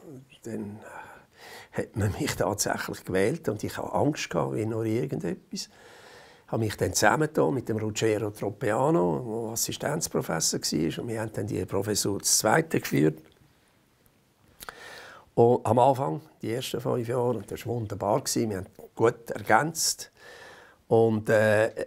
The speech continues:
ich bin dann auch Vorsteher geworden vom Departement und habe dann dort auch wieder, sagen wir, mein gewisses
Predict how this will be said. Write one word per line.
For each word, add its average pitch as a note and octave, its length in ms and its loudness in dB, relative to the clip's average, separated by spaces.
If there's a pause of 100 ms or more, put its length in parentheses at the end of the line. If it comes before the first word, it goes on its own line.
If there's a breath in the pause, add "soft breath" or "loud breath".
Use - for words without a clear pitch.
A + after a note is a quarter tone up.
ich A#2+ 240 -2
bin A2 140 2
dann G#2 200 2
auch G2 160 2
Vorsteher D3+ 600 4
geworden D#3+ 340 2
vom D3 160 2
Departement D3+ 1000 -2
und A#2 200 -2
habe A2 280 -2
dann G2 240 -4 (800 loud breath)
dort - 500 2
auch A2 380 2
wieder, B2 260 -2 (360)
sagen A2+ 280 -2
wir, A#2 120 -2
mein A2 180 -2 (240)
gewisses A2 500 0